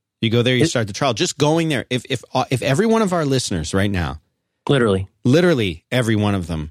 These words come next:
Speaker 1: went to that U R L, that would probably make the, the difference, uh, and, and make this not our last show,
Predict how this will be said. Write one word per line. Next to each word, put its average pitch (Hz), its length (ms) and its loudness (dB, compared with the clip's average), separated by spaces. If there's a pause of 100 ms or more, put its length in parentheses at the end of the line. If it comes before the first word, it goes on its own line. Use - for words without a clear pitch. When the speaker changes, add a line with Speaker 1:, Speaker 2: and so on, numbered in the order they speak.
(220)
Speaker 1:
went 131 280 0
to 143 100 -2
that 127 200 -2
U 117 140 2
R 104 120 2
L, 92 280 -4 (1200)
that 123 300 0
would 123 280 0
probably 110 500 -2
make 98 280 0 (200)
the, 101 240 -4
the 101 220 -2
difference, 101 480 -2
uh, 92 280 -2
and, 92 220 -2
and 98 140 2
make 98 180 0
this - 180 -2
not 92 220 0
our 85 120 -2
last 78 180 -4
show, - 160 -8